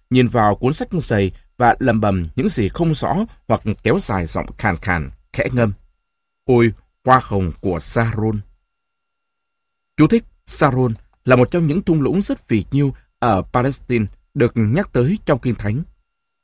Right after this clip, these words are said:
Hết chú thích. "Bác làm cái gì thế?" "Làm cái này cháu ạ." "Cái gì cơ?" "À, à, cháu thấy đấy, bác không biết nói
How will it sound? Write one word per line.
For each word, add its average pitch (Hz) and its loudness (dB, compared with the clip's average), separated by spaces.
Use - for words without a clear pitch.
Hết 165 2
chú 135 0
thích. 160 -2
"Bác 214 0
làm 131 2
cái 196 0
gì 131 2
thế?" 160 -2
"Làm 101 2
cái 170 -2
này 113 0
cháu 156 0
ạ." 113 0
"Cái 214 2
gì 156 2
cơ?" 170 0
"À, 175 2
à, 160 -2
cháu 170 4
thấy 180 0
đấy, 165 2
bác 143 -2
không 113 -4
biết 131 -2
nói 123 0